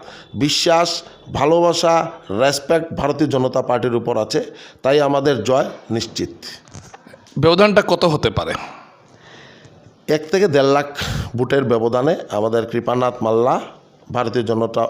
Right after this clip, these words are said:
Speaker 1: জনতা পার্টির প্রার্থী, জয়লাভ করবেন।
Speaker 2: আচ্ছা, মুখ্যমন্ত্রী কি আর আস-, মানে আর কি আসার সম্ভাবনা আছে করিমগঞ্জের নির্বাচনের প্রচারে?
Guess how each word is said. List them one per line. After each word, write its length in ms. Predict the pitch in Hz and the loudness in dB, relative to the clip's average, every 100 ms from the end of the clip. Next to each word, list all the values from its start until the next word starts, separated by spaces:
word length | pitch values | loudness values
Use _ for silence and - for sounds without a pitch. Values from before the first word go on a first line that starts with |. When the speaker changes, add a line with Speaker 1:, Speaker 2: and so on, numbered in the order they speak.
| - | -2
Speaker 1:
জনতা 300 | 113 113 117 | -4 -2 -2
পার্টির 280 | 113 110 117 | 0 -2 -2
প্রার্থী, 380 | - 113 - 160 | -2 -4 -2 -2
জয়লাভ 340 | 117 104 92 - | 0 0 -2 -8
করবেন। 260 | 80 73 - - _ - - 175 | -12 -12 -16 -20 _ -20 -12 -4
Speaker 2:
আচ্ছা, 160 | 190 | 0
মুখ্যমন্ত্রী 540 | 165 233 226 214 220 185 | 0 2 2 2 0 0
কি 280 | 190 165 | 4 4
আর 160 | 139 147 | 6 4
আস-, 200 | 139 - | 2 0
মানে 280 | 151 135 127 | 0 2 2
আর 220 | 123 135 | 2 2
কি 120 | 135 | 0
আসার 160 | 131 156 | -2 0
সম্ভাবনা 420 | 143 156 165 147 | 2 4 4 2
আছে 200 | 123 123 | 0 -2
করিমগঞ্জের 720 | 113 113 117 113 107 110 110 | 0 0 0 0 0 0 0
নির্বাচনের 420 | 117 113 110 117 | -2 -2 -2 -2
প্রচারে? 400 | - 104 101 92 | 0 -2 -2 -4